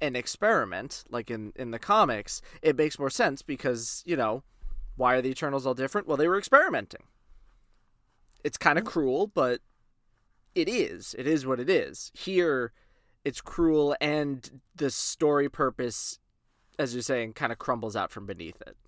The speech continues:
Speaker 2: Yeah, and the inequality bothers me too. Like, Makari's thing was being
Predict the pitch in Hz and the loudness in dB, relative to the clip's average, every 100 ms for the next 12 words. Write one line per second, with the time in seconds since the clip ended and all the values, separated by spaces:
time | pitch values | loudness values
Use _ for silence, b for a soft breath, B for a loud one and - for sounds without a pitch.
0 | _ _ _ _ _ _ _ _ _ 156 | _ _ _ _ _ _ _ _ _ 0
1 | 247 240 156 208 208 220 247 269 233 226 | 4 6 4 2 2 2 0 0 4 6
2 | 226 190 175 170 170 151 165 117 180 135 | 6 2 2 2 2 -2 -6 -2 0 0
3 | 123 151 143 - _ _ 160 170 - 226 | 0 0 0 -8 _ _ -4 -4 0 2
4 | 240 233 214 196 160 - - 226 196 185 | 2 0 -4 -6 -8 -12 -2 0 2 0
5 | 165 156 170 160 135 175 165 156 160 151 | -2 0 2 2 0 0 0 -2 -8 -12